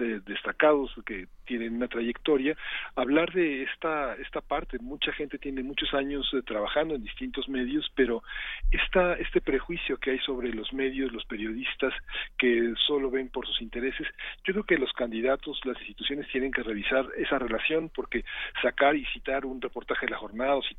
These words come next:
citar un periodo, un, un recorte de Proceso, yo creo que habla de esta un poco doble, doble moral o esquizofrenia de los candidatos y de los políticos, que cuando les conviene sacan su recorte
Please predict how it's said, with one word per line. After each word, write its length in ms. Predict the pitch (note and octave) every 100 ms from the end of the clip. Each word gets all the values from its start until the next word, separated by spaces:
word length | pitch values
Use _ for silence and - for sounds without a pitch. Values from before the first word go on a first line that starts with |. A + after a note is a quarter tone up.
| - -
citar 280 | - B2
un 100 | A#2+
periodo, 340 | A#2+ A2 G#2+ A2+
un, 200 | A#2+ A2+ G2+ G#2+ G#2 G2+
un 300 | C3+ A#2 A2 - - - -
recorte 360 | A#2 B2+ -
de 100 | A2+
Proceso, 580 | - A#2 - D3+ - E3 - - -
yo 100 | G3
creo 160 | G#3 G3+
que 180 | F3+
habla 400 | E3+ E3+ F3 E3+ -
de 260 | C3 C#3+ C3
esta 360 | - - D#3+ C3+
un 140 | C3
poco 260 | - - D#3+
doble, 400 | D3 D#3+ D#3 B2
doble 300 | C#3 D3+ D#3+
moral 340 | G#2+ A#2 C#3
o 40 |
esquizofrenia 840 | B2 - - - C3+ D3 C#3+ C#3 B2 - - - -
de 100 | -
los 140 | A#2 A2+
candidatos 540 | A#2+ A2+ A2+ C3 C#3 B2+
y 60 |
de 80 | A#2+
los 120 | G#2+
políticos, 580 | - B2+ B2+ A#2+ A2+ B2+
que 80 | C#3
cuando 220 | C3+ A#2+ A#2
les 100 | -
conviene 340 | C3+ D#3 G3
sacan 220 | E3+ D#3+ C#3+
su 100 | B2+
recorte 640 | A2+ - C#3+ - C#3+